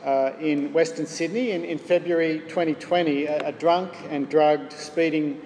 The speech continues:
driver crashed into their family and killed three of their six children. Uh, they made headlines around the world for saying that they had been able to forgive the driver.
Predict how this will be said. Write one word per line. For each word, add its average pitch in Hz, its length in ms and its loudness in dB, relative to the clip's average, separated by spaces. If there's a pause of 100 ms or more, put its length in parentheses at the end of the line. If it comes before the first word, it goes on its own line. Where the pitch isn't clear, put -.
(200)
driver 147 380 4
crashed 143 380 0
into 151 220 -2
their 135 140 0
family 135 560 -4
and 127 140 -8
killed 135 320 -2
three 165 300 0
of 135 100 0
their 139 120 -2
six - 300 -10
children. 151 380 -6 (1600)
Uh, 156 80 -6
they 160 160 4
made 160 240 0
headlines 202 480 0
around 165 240 4
the 151 80 0
world 135 360 2
for 147 80 -6
saying 170 440 0
that 147 200 0
they 160 200 2
had 156 200 -8
been 147 200 0
able 143 320 -2
to 147 160 -6
forgive 160 800 -4
the 156 60 -2
driver. 151 520 2